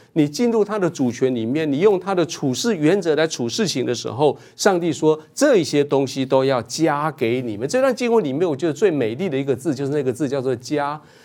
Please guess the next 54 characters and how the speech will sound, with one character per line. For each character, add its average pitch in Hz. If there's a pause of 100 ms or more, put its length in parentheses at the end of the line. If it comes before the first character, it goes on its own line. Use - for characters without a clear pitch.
(100)
那 151
英 202
文 165
的， 160
英 202
文 165
就 160
是 165
add 175
on， 160
就 139
是 233
你 214
原 208
来 214
有 196
的 180
把 185
它 196
加 196
给 180
你 170 (140)
啊。 170
台 214
语 269
的 175
这 233
段 220
圣 202
经 202
翻 233
译 233
得 196
很 156
好， 170
翻 214
译 220
叫 214
做 202
“顺 120
刷”， 101 (180)
<laughs> -
顺 165
刷 131
就 233
顺 226
便 214
给 151
你。 190
意 247
思 254
是 262
什 240
么？ 120